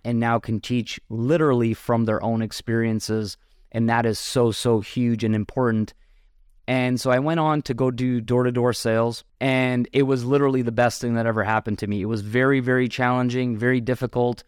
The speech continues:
I grew as a person because every single day was you versus you, or in, in, you know, in this case, me versus me, which I really enjoyed because I learned that the only person I should ever compete with was myself and who I was yesterday.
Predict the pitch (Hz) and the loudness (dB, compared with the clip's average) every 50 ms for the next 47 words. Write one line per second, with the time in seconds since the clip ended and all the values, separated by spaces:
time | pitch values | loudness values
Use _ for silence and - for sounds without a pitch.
0 | _ _ _ _ _ _ _ - 120 117 113 113 107 107 113 123 135 139 135 131 | _ _ _ _ _ _ _ -2 0 0 0 -2 -2 -2 0 2 2 4 4 4
1 | 127 120 120 - - - 123 123 117 - - 127 127 120 117 - 123 110 110 - | 2 0 -2 -2 -2 0 0 0 0 -2 -2 -2 0 0 0 -2 -2 -4 -4 -4
2 | - 127 127 135 135 120 - 135 131 127 117 110 123 123 127 127 120 120 117 110 | -4 -2 0 0 -2 -2 -2 -2 -2 -2 0 0 0 2 2 2 2 2 0 0
3 | 101 - _ _ _ _ _ 120 113 120 127 135 131 120 127 123 - - 123 107 | -2 -8 _ _ _ _ _ -6 0 2 2 2 4 4 2 2 2 0 -4 -4
4 | 104 117 120 120 123 127 127 117 113 110 110 107 - - _ - 110 113 78 101 | -2 0 2 2 2 2 2 4 4 4 2 0 -2 -6 _ -4 -2 -2 -2 0
5 | 117 117 117 117 117 117 120 120 - - 120 110 101 104 107 120 127 131 127 117 | 0 0 0 0 0 0 0 -2 -2 -2 -2 -2 0 0 0 0 0 0 0 0
6 | 120 120 113 - 120 107 98 113 113 117 120 120 117 110 - 123 117 120 135 165 | 0 -2 -2 -2 -4 -4 -2 -2 0 0 0 0 -2 -2 0 0 0 2 2 2
7 | 170 156 120 123 127 120 110 110 135 139 131 120 113 107 98 - 117 - - 120 | 2 2 2 2 0 0 2 2 2 4 4 2 2 0 -2 -4 -4 -2 0 2
8 | 120 117 117 107 - - _ _ _ _ _ - 123 127 127 131 131 147 175 202 | 2 2 0 -2 -6 -12 _ _ _ _ _ -2 -2 0 0 0 0 2 2 2
9 | 175 131 117 110 107 104 - _ _ _ _ _ _ - 131 117 - - 127 151 | 4 2 2 0 -2 -4 -6 _ _ _ _ _ _ -2 -2 0 -2 -2 -2 -2
10 | 170 175 156 131 - - 139 139 135 - 135 120 117 117 113 - - 113 104 107 | 0 0 -2 -2 -2 0 0 0 0 0 0 0 0 0 0 -2 -2 -2 -2 0
11 | 123 120 110 - - 113 107 - - - 175 143 117 113 110 - - - 107 95 | 0 0 -2 -2 -2 -2 -4 -2 -2 -4 -2 0 0 0 -2 -2 -2 -4 -2 -2
12 | 107 107 104 104 - - - - 73 62 - - - _ - 123 120 101 98 135 | 0 -2 -2 -4 -4 -2 -2 -2 -2 -4 -6 -10 -14 _ -4 -2 -2 0 -2 0
13 | 135 131 120 113 110 110 113 113 113 110 107 - - - _ _ _ - 151 170 | 2 2 2 2 2 2 2 2 0 0 -2 -6 -10 -16 _ _ _ -4 -4 -4
14 | - - - 107 95 73 50 | -4 -4 -4 -4 -4 -4 -8